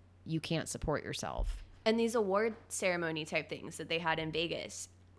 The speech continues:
Speaker 2: it was tons of people?
Speaker 1: Yeah, apparently it was, like, thousands.
Speaker 2: So there's that many people. It's all workers.
Speaker 1: It's all Israeli workers. All young Israelis.
Speaker 2: You know, when you told me about this the first time, it really gave me the vibe of, like, the Scientology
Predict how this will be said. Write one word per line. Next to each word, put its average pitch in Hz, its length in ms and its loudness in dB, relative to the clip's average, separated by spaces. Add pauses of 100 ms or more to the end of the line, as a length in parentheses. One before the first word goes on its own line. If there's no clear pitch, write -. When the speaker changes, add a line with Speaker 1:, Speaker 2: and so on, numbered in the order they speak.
Speaker 2:
it 196 100 2
was 170 200 0
tons 165 280 -2
of 160 80 -4
people? 185 480 0 (220)
Speaker 1:
Yeah, 233 160 12
apparently 196 500 6
it - 60 0
was, - 200 0
like, 147 220 0
thousands. 151 960 0
Speaker 2:
So 220 100 2
there's 196 220 6
that 180 220 10
many 175 160 2
people. 170 320 0
It's - 120 -2
all 180 240 6
workers. - 600 -4
Speaker 1:
It's - 180 6
all 185 320 12
Israeli 170 580 10
workers. - 640 0 (600)
All 175 140 12
young 175 300 10
Israelis. 156 720 2 (160)
Speaker 2:
You 214 80 2
know, 214 140 6
when 208 100 6
you 240 80 2
told 294 160 0
me 277 80 2
about 247 120 6
this 202 120 0
the 202 80 0
first 180 300 0
time, 190 120 2
it 185 120 0
really 180 240 0
gave 226 120 0
me 254 100 2
the 208 140 2
vibe 156 300 2
of, 175 140 0
like, 160 160 0
the 147 80 -4
Scientology 160 1200 0